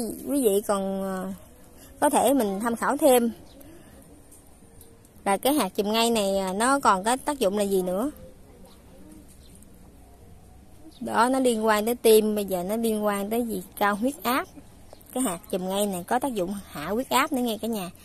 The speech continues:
À, cho nên mình mới nói đó, những cái người nào mà ốm như mình thì sử dụng có một hạt thôi, không sử dụng nhiều. Tại sao? Tại vì nó có tác dụng điều hòa đường huyết, rồi hạ huyết áp nữa.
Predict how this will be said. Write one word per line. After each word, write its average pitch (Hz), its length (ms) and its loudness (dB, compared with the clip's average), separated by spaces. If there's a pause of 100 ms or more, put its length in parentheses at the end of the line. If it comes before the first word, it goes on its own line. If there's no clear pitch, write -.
(680)
À, 185 300 -6
cho 220 80 2
nên 220 220 2
mình 190 160 -2
mới 208 100 0
nói 262 240 2
đó, 320 160 2
những 226 220 -2
cái 269 140 0
người 208 240 0
nào 190 100 -6
mà 185 120 -6
ốm 262 280 4
như 320 100 2
mình 190 220 -2
thì 196 100 -6
sử 220 140 -4
dụng 208 300 2
có 254 80 2
một 190 180 0
hạt 180 280 -6
thôi, 214 300 2 (800)
không 233 200 0
sử 240 120 -2
dụng 226 260 2
nhiều. 196 320 -2 (300)
Tại 196 140 -2
sao? 226 340 2
Tại 196 240 -4
vì 190 240 -2 (840)
nó 269 120 4
có 311 140 2
tác 311 160 0
dụng 220 220 2
điều 202 140 4
hòa 196 160 2
đường 196 200 -4
huyết, 262 320 4 (360)
rồi 190 180 0
hạ 175 200 -6
huyết 254 180 0
áp 320 300 2
nữa. 240 260 2